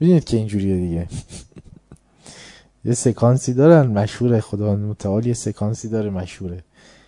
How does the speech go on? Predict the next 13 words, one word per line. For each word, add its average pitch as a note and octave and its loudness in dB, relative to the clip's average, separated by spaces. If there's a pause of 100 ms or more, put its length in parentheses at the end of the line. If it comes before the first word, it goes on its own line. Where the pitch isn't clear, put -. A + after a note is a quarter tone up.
(240)
یه G#2 -4
ابتلایی G#2+ -6
پیدا G#2+ -10
می‌کنه G#2+ -12
بنده‌اش، G#2 -6 (600)
بعد A2 -2 (400)
می‌خواد A#2 -6
بیقراری G#2+ -2
کنه، B2 -4
از G2+ -8
عرش A2 -4
الهی G#2 -2
میگه G#2+ -6